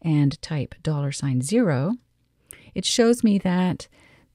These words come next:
the value of dollar sign zero is this heading that I've selected up here in the dom. And if I select the paragraph, then I will see that dollar sign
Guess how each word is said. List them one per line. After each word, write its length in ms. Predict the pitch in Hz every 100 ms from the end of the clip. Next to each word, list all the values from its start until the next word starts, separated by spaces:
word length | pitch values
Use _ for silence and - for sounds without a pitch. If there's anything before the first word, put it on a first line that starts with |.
| -
the 120 | 170
value 580 | 147 160 160 208 208 196
of 220 | 180 165
dollar 260 | 175 151 165
sign 240 | - 160
zero 460 | 151 180 151 131 123
is 180 | 147 143
this 180 | 160 -
heading 460 | - 285 165 135
that 120 | 143
I've 100 | 127
selected 520 | - - 143 123 - -
up 160 | 120
here 340 | - 117 110 -
in 320 | 139 120 120 - _ _ _ _ -
the 80 | 151
dom. 400 | 226 226 110 123 _ _ _ _ _ _ _ - -
And 280 | - 147 147
if 120 | 202
I 80 | 147
select 400 | 147 156 139 -
the 60 | -
paragraph, 840 | - 302 359 - 123 160 254 - - _ _ _ _ -
then 400 | 165 160 160 160
I 240 | 151 151 156
will 160 | 147
see 260 | 151 - 147
that 240 | 131 -
dollar 320 | - 151 139 139
sign 320 | - 143